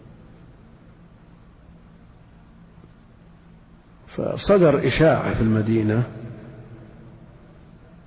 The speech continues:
أن النبي عليه الصلاة والسلام طلق نساءه، فصدق الناس كلهم. ليش صدقوا؟ لأنه اعتزل، خلاص جلس وحده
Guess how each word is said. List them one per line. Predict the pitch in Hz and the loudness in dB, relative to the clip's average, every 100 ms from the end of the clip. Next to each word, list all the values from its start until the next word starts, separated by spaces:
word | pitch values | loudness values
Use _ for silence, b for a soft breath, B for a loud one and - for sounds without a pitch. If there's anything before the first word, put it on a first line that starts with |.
| - | -2
أن | 156 123 | 2 4
النبي | 117 135 123 | 4 2 2
عليه | 110 | 0
الصلاة | - | -2
والسلام | 107 - 117 107 | -6 -2 -2 0
طلق | - 110 107 110 | 0 -2 -2 -2
نساءه، | 110 - 123 - - - - - - - - - | -4 -4 -10 -12 -14 -16 -18 -20 -20 -20 -20 -14
فصدق | - 233 269 139 - 160 | -4 2 2 2 0 2
الناس | 208 208 | 2 0
كلهم. | - 196 110 90 - - - - - - - - - - 220 | 0 0 0 -6 -10 -14 -18 -18 -20 -20 -20 -20 -20 -8 2
ليش | 190 | 2
صدقوا؟ | - 127 110 107 - 120 - - - - - - - - - - - - - - - - - | 4 0 0 -4 -2 -2 -2 -8 -16 -18 -20 -20 -20 -20 -20 -20 -20 -20 -20 -20 -20 -20 -6
لأنه | 123 135 143 | 2 6 6
اعتزل، | 139 156 131 113 143 127 | 4 2 2 0 -8 -8
خلاص | 139 120 - - | -4 -4 -6 -2
جلس | 135 123 - | 0 0 -2
وحده | 117 - | -6 -12